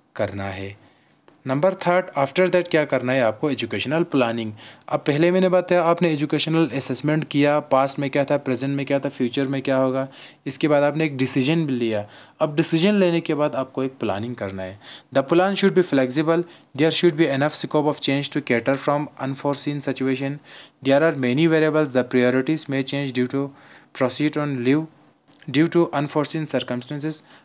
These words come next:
personnel may be posted out or proceed on leave, all these variables contributing to non-implementation of decision, the very existence of variables and uncertainties and decision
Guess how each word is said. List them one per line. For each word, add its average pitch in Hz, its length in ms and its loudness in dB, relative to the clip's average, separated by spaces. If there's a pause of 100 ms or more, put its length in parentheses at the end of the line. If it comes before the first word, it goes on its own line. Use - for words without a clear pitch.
(160)
personnel 170 500 2
may 151 180 -2
be 160 100 4
posted 156 520 0 (120)
out 147 180 2 (100)
or 143 140 2 (160)
proceed 170 380 0
on 156 200 -2
leave, 160 220 0 (120)
all 151 260 2
these 165 180 0
variables 139 360 -2
contributing 131 680 -4
to 160 160 -2
non-implementation 143 880 -4
of 135 140 -12
decision, 139 340 -4 (440)
the 123 200 2
very 170 220 6
existence 156 520 0
of 135 140 2
variables 139 420 0
and 143 200 -6
uncertainties 131 760 -2 (460)
and 135 260 -2
decision 139 340 0